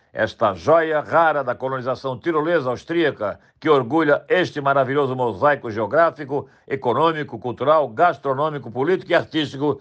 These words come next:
de Santa Catarina, raridade no cenário nacional. A encantadora paisagem da arquitetura tirolesa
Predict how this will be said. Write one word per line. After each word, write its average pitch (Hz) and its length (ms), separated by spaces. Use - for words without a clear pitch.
de 113 160
Santa 143 440
Catarina, 117 720
raridade 151 920
no 127 120
cenário 120 380
nacional. 95 600
A 113 120
encantadora 147 640
paisagem 127 640
da 127 100
arquitetura 127 600
tirolesa 151 720